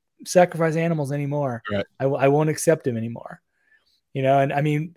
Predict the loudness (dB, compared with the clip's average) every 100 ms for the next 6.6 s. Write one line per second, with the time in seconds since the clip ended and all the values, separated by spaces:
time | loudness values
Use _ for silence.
0 | -6 0 2 4 6 6 8 8 8 4
1 | 2 2 2 0 -6 -18 _ 0 2 4
2 | 2 0 -6 -20 -20 -20 _ 4 6 6
3 | 4 2 4 6 6 4 4 4 2 2
4 | 2 2 2 0 0 0 0 0 0 0
5 | 2 4 4 4 0 -4 -4 0 0 -2
6 | -4 -4 -6 -10 -10